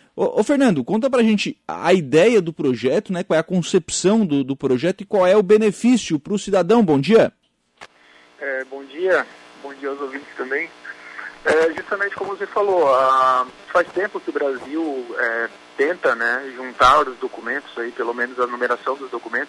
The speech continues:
Speaker 2: ter um único, uma única numeração chave para que você, é, é, possa encontrar as pessoas em, em qualquer instituição. E o decreto nove mil duzentos e setenta e oito de dois mil e dezoito, ele possibilitou isso.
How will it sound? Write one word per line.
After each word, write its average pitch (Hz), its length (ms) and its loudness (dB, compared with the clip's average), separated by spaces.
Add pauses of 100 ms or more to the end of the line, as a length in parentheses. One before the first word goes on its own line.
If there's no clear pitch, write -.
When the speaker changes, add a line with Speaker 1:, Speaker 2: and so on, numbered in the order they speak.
Speaker 2:
ter 135 140 0
um 127 160 -6
único, 143 320 -12
uma 120 380 -4
única 135 320 -4
numeração 127 500 -6
chave 143 420 0 (520)
para 117 120 2
que 127 140 -6
você, 127 640 -2 (360)
é, 117 240 0
é, 110 680 2 (100)
possa 131 340 2
encontrar 127 800 2
as 120 340 0
pessoas 139 540 -8 (240)
em, 123 380 -18
em 123 60 -16
qualquer 120 320 0
instituição. 123 640 -8 (760)
E 139 1040 -4
o 143 80 -4
decreto 147 420 0
nove 139 220 -2
mil 147 100 -6
duzentos 143 260 -6
e - 20 -10
setenta 135 280 -6
e 131 40 -2
oito 143 320 -2
de 123 100 -20
dois 123 160 -6
mil 123 100 -20
e 131 140 -20
dezoito, 143 260 -6
ele 151 100 -6
possibilitou 151 680 -4
isso. 151 300 -8